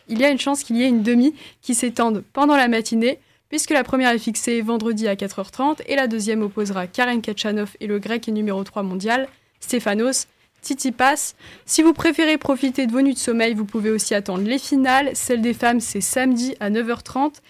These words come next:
et les hommes, dimanche à neuf heures trente également. Toutes ces rencontres sont à suivre sur Eurosport. Et si vous êtes chauvin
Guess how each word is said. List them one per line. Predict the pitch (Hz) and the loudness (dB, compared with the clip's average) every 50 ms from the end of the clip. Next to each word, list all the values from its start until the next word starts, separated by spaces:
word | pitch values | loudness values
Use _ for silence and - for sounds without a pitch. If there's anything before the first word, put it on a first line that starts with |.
| - _ _ _ _ | -20 _ _ _ _
et | - 285 | -6 -4
les | 294 285 262 240 202 208 | -2 -2 -2 -2 -2 -2
hommes, | 226 233 247 254 226 | -2 0 0 -2 -2
dimanche | 208 214 220 208 208 208 220 - - | -2 -4 -4 -4 -4 -4 -4 -6 -6
à | 202 | -6
neuf | 196 196 190 | -6 -6 -6
heures | 190 190 - | -8 -12 -12
trente | - - 220 202 - _ _ _ | -10 -10 -10 -10 -10 _ _ _
également. | - 262 233 247 226 214 220 220 226 247 285 - _ _ _ _ _ _ | -6 -6 -2 0 0 0 0 0 0 -2 -2 -4 _ _ _ _ _ _
Toutes | _ 269 254 | _ -10 -8
ces | - - - | -6 -4 -4
rencontres | 233 208 202 196 196 233 254 277 254 - - _ | -2 -2 -4 -4 -4 -4 -4 -4 -4 -6 -16 _
sont | _ - - - 269 240 | _ -10 -6 -4 -2 -2
à | 208 208 | -2 -4
suivre | - - 262 269 262 240 - | -6 -4 -4 -4 -4 -4 -6
sur | - - - - - 285 285 285 - - _ _ _ | -6 -6 -6 -2 -2 -2 -2 -2 -6 -12 _ _ _
Eurosport. | - 302 285 277 254 - - _ 240 262 294 311 _ _ _ _ _ _ _ _ | -6 -2 -2 0 -2 -2 -4 _ -2 -2 -2 -2 _ _ _ _ _ _ _ _
Et | - | -4
si | 214 - 349 | 2 2 4
vous | 339 330 294 | 4 4 4
êtes | 330 320 320 - _ | 2 0 0 -6 _
chauvin | _ - - - 311 302 233 220 240 277 | _ -6 0 2 2 2 4 2 0 0